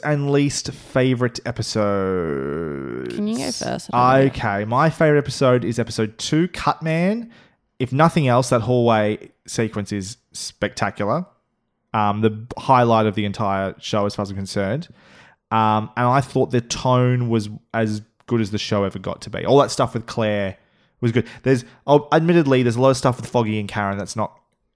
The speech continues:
Speaker 1: brilliant in that episode.
Speaker 2: Mm.
Speaker 1: Um, but the, the, especially the stuff with Matt and Claire is as good as the show.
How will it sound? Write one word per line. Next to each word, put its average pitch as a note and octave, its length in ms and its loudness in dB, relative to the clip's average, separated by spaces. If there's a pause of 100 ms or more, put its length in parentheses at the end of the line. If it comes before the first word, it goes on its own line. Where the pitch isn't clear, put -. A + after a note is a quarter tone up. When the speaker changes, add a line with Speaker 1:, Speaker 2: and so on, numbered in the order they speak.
(120)
Speaker 1:
brilliant A#2 640 0
in G2+ 60 -6
that G2+ 120 -2
episode. G2+ 680 -4
Speaker 2:
Mm. E3+ 300 -14 (280)
Speaker 1:
Um, G2+ 960 -2 (540)
but A#2 420 -2
the, A2 600 -2
the, A#2+ 140 -4
especially C#3+ 600 0
the A#2 80 -2
stuff A2 340 -2
with G2 100 -4
Matt G2 280 -4
and G2+ 120 -10
Claire G2+ 500 -4
is G#2 340 -6
as G2+ 240 -8
good G#2+ 280 -4
as G2+ 140 -4
the G2+ 80 -2
show. F#2 500 -4